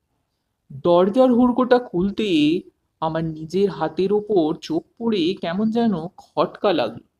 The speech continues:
হাতে কি দেওয়াল থেকে চুন লেগেছে,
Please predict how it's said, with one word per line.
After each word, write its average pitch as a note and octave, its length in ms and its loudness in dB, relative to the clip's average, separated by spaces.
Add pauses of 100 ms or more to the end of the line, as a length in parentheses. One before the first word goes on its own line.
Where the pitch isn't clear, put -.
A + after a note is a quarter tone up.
(1700)
হাতে C#3+ 340 -8
কি D3+ 160 -12
দেওয়াল C#3 440 -2
থেকে F3 480 -4
চুন D#3 300 -12
লেগেছে, A3+ 560 -2